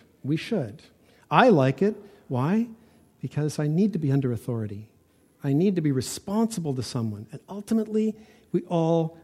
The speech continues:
must be accountable to Christ. When Jesus heard these things,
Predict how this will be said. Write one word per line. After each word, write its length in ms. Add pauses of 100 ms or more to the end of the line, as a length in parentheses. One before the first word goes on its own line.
must 320
be 240 (400)
accountable 640 (320)
to 80
Christ. 640 (2750)
When 200
Jesus 440
heard 240
these 220
things, 500